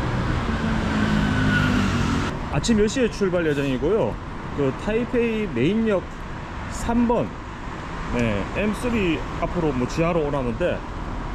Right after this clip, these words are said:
저희가 이제 처음 가는 길이다 보니까 조금 일찍 가서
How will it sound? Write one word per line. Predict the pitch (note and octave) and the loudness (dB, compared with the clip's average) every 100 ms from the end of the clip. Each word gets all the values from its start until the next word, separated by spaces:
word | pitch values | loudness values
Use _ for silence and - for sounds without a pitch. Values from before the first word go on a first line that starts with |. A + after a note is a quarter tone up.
| - | 0
저희가 | D#3 F#3 F#3 | 4 4 4
이제 | E3+ D#3 | 2 0
처음 | - B3 G#3+ | 0 0 0
가는 | D3 C#3 D#3+ | -2 -2 -2
길이다 | C#3 C#3 E3+ | 0 0 0
보니까 | C#3+ G#2 - E3 B2+ E2 - - - - - - - - - - | -2 -4 -2 -2 -2 -4 -8 -8 -6 -6 -6 -8 -8 -6 -4 -2
조금 | D#3+ E3 F3 | 0 2 0
일찍 | G#3+ - | -2 -2
가서 | A#2 G#2+ A2 C#3 | -2 0 2 2